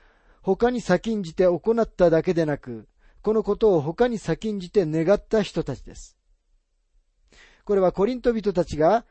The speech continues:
誓約か約束をして、この献金のために一年前から捧げ始めたことを示しています。この箇所は、クリスチャンがある時期に一定の金額のお金を捧げる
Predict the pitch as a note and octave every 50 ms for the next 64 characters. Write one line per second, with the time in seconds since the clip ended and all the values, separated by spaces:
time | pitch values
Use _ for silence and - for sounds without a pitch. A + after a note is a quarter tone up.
0 | _ _ _ - - - G#3+ B3 C4 C4 A#3+ A3+ - - A3 G#3+ - - G3+ A3+
1 | A3 G3 F#3 F3 E3+ - - - A#3+ A#3+ F#3+ - G3+ G3+ F#3 - - - E3+ E3
2 | D3+ C#3 A#2+ - _ _ _ _ - - A3 A3+ G3+ - - A3 A#3+ A#3 G3 -
3 | A#3+ A#3 A3 G#3+ G3 G3+ F#3+ F#3 F3 E3+ F#3 G#3 G#3+ - _ _ _ _ E3 F3+
4 | D3 - A3 B3 B3+ C4+ C4 B3 B3 B3+ C4 A#3+ F3+ - - F3+ F3 E3 D3 -
5 | - D3+ D3 - A3 A3 A3+ G#3 E3+ G3 G3+ F#3 G#3+ G#3 G3+ E3+ G3+ F3+ - F#3+
6 | F#3 - A#3+ G#3+ E3 - - E3 F3+ E3 - - B2+ G#2+ F2+ - - - - _
7 | _ _ _ _ _ _ _ _ _ _ _ _ _ - _ _ _ _ - G3+
8 | G#3 G3+ - G#3 F#3+ - E3+ D#3+ D3+ C#3 B2+ A#2 - _ _ _ _ _ - G3
9 | A3 G#3 - - F3+ D#3 D3 C3+ D3 F3 G#3 G#3+ - _ _ _ _ - F#3 A#3
10 | B3 A3 F3+ E3 A3 - - F3 C#3+ C3 A2+ G#2+ - _ _ _ _ _ _ F3
11 | F#3+ F#3 - _ - B3+ B3+ B3 A#3+ A#3 G#3 - - A3 A3 G#3+ G#3+ G3+ - G3
12 | F#3+ F3+ E3+ E3 D#3 - G#3+ A#3 A#3 A3+ G3 F3 - - D3+ D3 - F#3+ F3 E3
13 | D#3+ C3 A2+ -